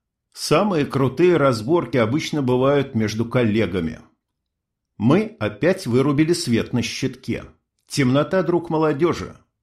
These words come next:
Я и Рыжая надели ночники и запаслись каждая парой пистолетов. Мак, двигаясь в арьергарде, тащил кулёк с оставшимися железками и держался за куртку Кати.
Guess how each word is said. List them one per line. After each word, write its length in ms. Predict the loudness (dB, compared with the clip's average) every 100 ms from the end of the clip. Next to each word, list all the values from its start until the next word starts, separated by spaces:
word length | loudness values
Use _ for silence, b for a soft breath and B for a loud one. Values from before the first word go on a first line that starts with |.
| _ _ -10
Я 300 | 0 2 2
и 80 |
Рыжая 520 | 0 -2 -4 -4 -2 0
надели 460 | 0 0 0 0
ночники 680 | 2 -2 -2 -2 -2 -2 -2
и 40 | 0
запаслись 640 | -2 -2 -2 -2 -4 -4
каждая 540 | -2 -2 -2 -2 -2
парой 340 | -2 -4 -2 -4
пистолетов. 920 | -6 -6 0 0 0 -4 -14 _ _ _ _ _
Мак, 460 | -2 2 2 0 -4
двигаясь 560 | -2 0 0 2 0 0
в 60 |
арьергарде, 1000 | -2 -2 -4 -2 0 -2 -2 -2 -2 -4
тащил 420 | -4 -4 -2 -2 -2
кулёк 400 | 0 0 0 -2
с 100 | -4
оставшимися 720 | -2 -2 -2 0 0 0 -2
железками 920 | 0 0 0 -4 -8 -10 -10 -16 -8
и 80 | -2
держался 580 | -2 -2 0 -2 -2 -2
за 140 | -2
куртку 500 | -2 -4 -8 -4 -4
Кати. 420 | -2 -2 -4 -8